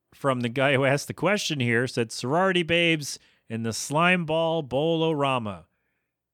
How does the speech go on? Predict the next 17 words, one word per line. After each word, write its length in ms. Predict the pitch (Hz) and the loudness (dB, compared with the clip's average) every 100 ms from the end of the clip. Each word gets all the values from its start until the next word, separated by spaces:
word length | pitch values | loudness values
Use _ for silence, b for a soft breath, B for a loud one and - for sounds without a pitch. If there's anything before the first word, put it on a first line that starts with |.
| _ _ _ | _ _ _
And 160 | - 143 | -2 2
I've 140 | 139 | 2
never 240 | 143 196 185 | 2 0 0
seen 240 | - 165 | 2 2
that 180 | 139 110 | 4 2
movie. 380 | 113 104 117 - _ _ _ _ _ _ _ _ _ _ _ _ _ | 2 0 -2 -6 _ _ _ _ _ _ _ _ _ _ _ _ _
Is 80 | 110 | -6
that 120 | 120 151 | -2 0
available 440 | 131 135 139 143 | 2 0 2 0
anywhere? 400 | 135 139 139 143 _ _ _ - | 0 2 0 -2 _ _ _ -6
But 160 | 120 | -2
that 180 | 170 208 | 0 0
is 80 | 170 | 0
a 60 | |
great 280 | 143 123 131 | 0 0 0
movie 240 | 117 113 104 | 2 0 -2
title. 400 | - 95 - | -4 -8 -8